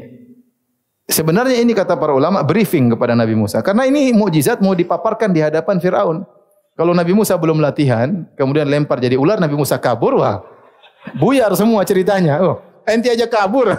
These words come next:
<laughs> Makanya perlu latihan. Semua itu perlu persiapan. Dakwah perlu persiapan. Semuanya perlu. Ya, Nabi Musa aja latihan dulu. Allah kasih latihan.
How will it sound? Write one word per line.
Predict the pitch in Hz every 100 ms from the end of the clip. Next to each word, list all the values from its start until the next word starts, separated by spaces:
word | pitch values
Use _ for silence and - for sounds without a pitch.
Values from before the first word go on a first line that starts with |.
| 117 131 120 123 -
<laughs> | 117 - _ _ _ _ 147
Makanya | 151 202
perlu | 185 165
latihan. | 160 156 175 143 127
Semua | 185 226
itu | 233
perlu | 208 170
persiapan. | 165 147 156 156 139 127
Dakwah | 135 139
perlu | 131 127
persiapan. | 117 - - 123 117 - 113 110 113 113 117 _ _ _
Semuanya | - 139 123 123
perlu. | 123 120 117 113 113
Ya, | - -
Nabi | 214 196
Musa | 202 190 180
aja | 185
latihan | 160 156 151
dulu. | 143 160 131
Allah | 147
kasih | 139 127
latihan. | 127 - 120 101